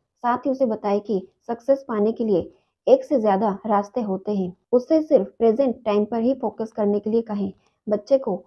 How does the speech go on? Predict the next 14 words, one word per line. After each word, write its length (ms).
उसकी 240
पसंद 380
की 80
एक्टिविटीज 520
करने 280
के 100
लिए 220
मोटिवेट 460
करें। 260
बच्चे 280
को 100
याद 180
दिलाते 420
रहें 240